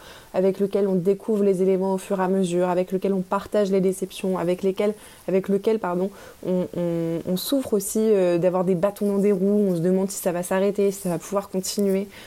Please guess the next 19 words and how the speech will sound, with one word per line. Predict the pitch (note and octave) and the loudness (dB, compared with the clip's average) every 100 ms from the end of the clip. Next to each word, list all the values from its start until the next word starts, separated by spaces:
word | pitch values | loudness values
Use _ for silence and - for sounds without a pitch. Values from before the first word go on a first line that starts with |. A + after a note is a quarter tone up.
| - | -8
On | G3+ | 0
est | G#3+ | 2
tellement | A3 C#4 C#4 | 2 2 2
en | A#3+ | 4
identification | A3 A#3 A#3 A3 - A3 G#3+ - A#3 | 4 2 0 -4 -4 -2 -2 -2 -2
avec | G#3 G3 G3 | 0 0 -2
lui | G#3+ A#3+ E4 - - - | -2 -2 -2 -6 -16 0
et, | G#3 F#3+ G3 | 0 2 2
et | F#3+ | 4
la | G3 | 2
réalisation | G3 A3 A#3 G#3+ - B3 A#3+ | 2 2 2 2 -2 -2 0
est | F#3 | 0
tellement, | G#3 A3 A#3 A3+ | 2 2 2 2
voilà, | F#3+ G3+ | 2 2
comme | G3+ G3+ | 2 0
je | F#3+ | 2
disais, | F#3+ G#3 | 0 0
accessible, | G3 - G#3 G3 - C4+ G#3 F#3+ | -4 -4 -6 -6 -2 0 2 0
simple, | - - C4 B3+ G3 | -2 -2 0 0 -2